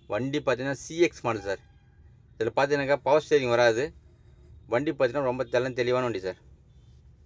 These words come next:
பவர் ஸ்டீரிங் இல்லாத வண்டி தான். வண்டி அட்டகாசமாக இருக்கும். வண்டி ஒரிஜினல்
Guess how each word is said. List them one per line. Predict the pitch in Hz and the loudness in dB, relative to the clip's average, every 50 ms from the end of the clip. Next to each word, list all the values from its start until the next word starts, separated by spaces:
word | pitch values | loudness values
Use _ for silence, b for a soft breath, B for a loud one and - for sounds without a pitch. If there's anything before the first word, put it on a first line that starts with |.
| - - - - - - - - - - - - - - - - - - - - | -20 -20 -20 -20 -20 -20 -20 -20 -20 -20 -20 -20 -20 -20 -20 -20 -20 -10 -2 2
பவர் | 120 135 131 | 2 2 2
ஸ்டீரிங் | - - 139 127 | 4 2 2 4
இல்லாத | 127 123 123 | 4 4 4
வண்டி | 120 113 113 110 | 4 2 0 0
தான். | 127 143 156 - - - | 0 0 -2 -4 -6 -6
வண்டி | 110 120 135 131 147 135 | -4 -4 0 2 2 2
அட்டகாசமாக | 120 80 - 143 135 131 131 120 127 139 139 135 | 2 2 2 0 2 2 2 0 0 0 0 0
இருக்கும். | 127 127 147 147 127 | 0 0 0 2 2
வண்டி | 120 135 151 147 160 160 143 123 123 | 2 2 0 -2 -2 -2 0 0 0
ஒரிஜினல் | 139 139 135 151 165 160 160 | -2 -2 -2 0 0 2 2